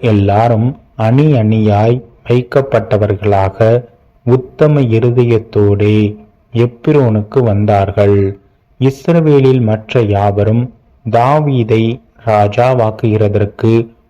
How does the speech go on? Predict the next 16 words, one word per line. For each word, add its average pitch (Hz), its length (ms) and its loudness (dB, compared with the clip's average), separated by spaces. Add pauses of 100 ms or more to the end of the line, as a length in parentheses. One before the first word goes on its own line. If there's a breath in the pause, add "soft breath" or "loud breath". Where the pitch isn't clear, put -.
(220)
ஒருமனப்பட்டு 131 880 0
இருந்தார்கள். 101 840 0 (880)
அவர்கள் 135 520 2 (260)
அங்கே 110 460 2 (400)
தாவீதோடே 127 920 2
கூட 110 240 0 (380)
மூன்று 135 420 0
நாள் 120 320 2
இருந்து 107 440 0 (480)
போஜன 135 520 2
பானம் 107 400 0
பண்ணினார்கள். 101 760 0 (520)
அவர்கள் 120 460 0
சகோதரர் 110 720 0 (280)
அவர்களுக்காக 113 840 0 (640)
சகலத்தையும் 120 960 -2